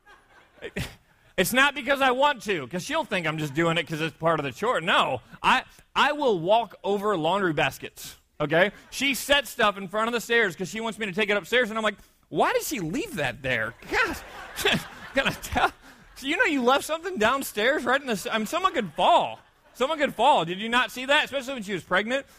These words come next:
Like, she'd leave heavy stuff, and I'm like, "Man, what is that doing there? I hope she didn't run into that. She's pregnant." Just walk around it and do that. 'Cause that's not intuitive for me. If, <laughs> if she's not home and I do the dishes,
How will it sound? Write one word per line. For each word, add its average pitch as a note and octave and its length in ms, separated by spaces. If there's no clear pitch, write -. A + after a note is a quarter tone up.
Like, F3+ 120
she'd B3 180
leave G3+ 240
heavy G3 300
stuff, A#3 360
and F#3+ 80
I'm A3 80
like, F3+ 180
"Man, B3 460
what A#3 160
is F#4+ 100
that C#3 200
doing B3+ 260
there? C3 140
I C3 60
hope G#3 120
she C#4 100
didn't G3 140
run C#3+ 140
into A#3 220
that. D3 180
She's - 160
pregnant." G#3+ 420
Just C#3+ 120
walk F3 260
around F3+ 340
it A3 100
and E3 100
do F#3 80
that. G3+ 160
'Cause - 100
that's G3 240
not A3 200
intuitive F#3+ 400
for G#3 60
me. A3+ 180
If, G3+ 460
<laughs> A3+ 140
if G3 120
she's A#3+ 260
not A#3 200
home G#3 300
and G#3+ 60
I G3 60
do G#3 160
the G3 60
dishes, A3+ 440